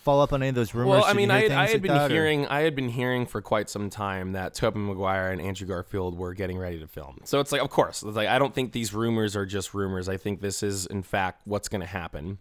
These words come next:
Speaker 2: But it's, it's still, it was funny. A lot of my friends are like, "Are you gonna show up in the movie?" I'm like, "Yeah, they're gonna fucking show up in the movie." It was the villains. Up until the first trailer, it was the villains that none of us were really sure about who were gonna come back. Um,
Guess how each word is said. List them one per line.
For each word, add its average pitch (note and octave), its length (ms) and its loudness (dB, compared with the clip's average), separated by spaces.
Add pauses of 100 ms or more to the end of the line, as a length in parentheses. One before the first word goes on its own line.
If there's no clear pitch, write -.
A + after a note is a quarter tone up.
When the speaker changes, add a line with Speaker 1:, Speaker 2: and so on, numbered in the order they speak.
(140)
Speaker 2:
But B2 140 0
it's, - 200 -8
it's C#3 140 -2
still, D#3+ 240 4
it D3 60 4
was C3+ 100 2
funny. D3+ 160 0
A A#2 60 0
lot A2 180 4
of B2+ 60 0
my A2+ 100 0
friends A2 240 -2
are G2+ 40 0
like, G#2 100 0
"Are - 20 4
you B2+ 80 2
gonna C#3 100 0
show C#3+ 180 -2
up C3 60 -4
in A2 60 -8
the G#2+ 60 -2
movie?" A#2 160 -2
I'm C3 80 -6
like, B2 120 -14
"Yeah, E3 120 -8
they're F#3 100 -10
gonna E3 220 -20
fucking - 220 -8
show F#2 140 -6
up - 120 -12
in F2 40 -10
the E2+ 60 -10
movie." E2+ 320 -10 (300)
It E3 80 4
was F#3+ 160 2
the G3 60 6
villains. C3+ 440 4
Up E3 140 0
until G3+ 180 0
the D3+ 80 -6
first - 260 -2
trailer, C#3 380 2 (400)
it C3+ 60 6
was C3 140 -2
the A#2+ 100 0
villains C3 480 4
that A2 160 2
none A#2 160 0
of A2 80 -2
us A2 120 -2
were G#2+ 60 -2
really G#2 200 -2
sure F#2+ 440 -4 (220)
about G2+ 320 0
who G#2 100 -2
were G2+ 140 0
gonna F2+ 160 -6
come F2+ 180 -6
back. F#2 240 0 (460)
Um, G2 400 0